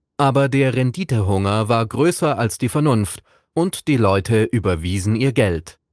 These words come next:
Als die Bank am Ende tatsächlich insolvent ging und alle Konten gesperrt wurden, war das Entsetzen groß.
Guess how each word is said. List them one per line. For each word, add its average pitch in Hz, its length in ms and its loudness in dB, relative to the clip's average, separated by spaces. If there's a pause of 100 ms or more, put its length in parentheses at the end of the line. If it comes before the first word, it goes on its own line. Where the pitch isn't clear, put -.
(540)
Als 156 140 0
die 170 100 2
Bank 131 300 -2
am 147 100 0
Ende 135 240 0
tatsächlich 123 640 -2
insolvent 98 600 0
ging 127 280 0
und 98 280 -4
alle 98 180 0
Konten 101 380 -4
gesperrt 113 480 -2
wurden, 117 400 0 (180)
war 107 220 2
das 104 180 0
Entsetzen 104 580 -2
groß. 113 540 0